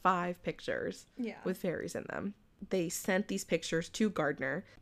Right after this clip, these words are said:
Speaker 1: Gardner wrote to <laughs> Doyle in Australia, and Doyle wrote back, quote, "My heart was gladdened when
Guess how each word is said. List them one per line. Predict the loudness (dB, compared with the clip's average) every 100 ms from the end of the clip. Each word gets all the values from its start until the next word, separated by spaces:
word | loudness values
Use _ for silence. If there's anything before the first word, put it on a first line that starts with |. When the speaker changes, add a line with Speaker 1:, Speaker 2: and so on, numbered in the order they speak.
| -8
Speaker 1:
Gardner | 2 4 6 4 2
wrote | 4 2 2
to | 4 4
<laughs> |
Doyle | 4 -4 -2 2 4
in | 4
Australia, | 2 2 2 4 4 2 0 -2 -8 -20 -10
and | -2 0
Doyle | 2 4 6
wrote | 6 4
back, | 2 0 -2 -6
quote, | 4 6 4 -2 -12 2
"My | 4
heart | 4 4 2 4
was | 2
gladdened | 2 0 0 0 0
when | 0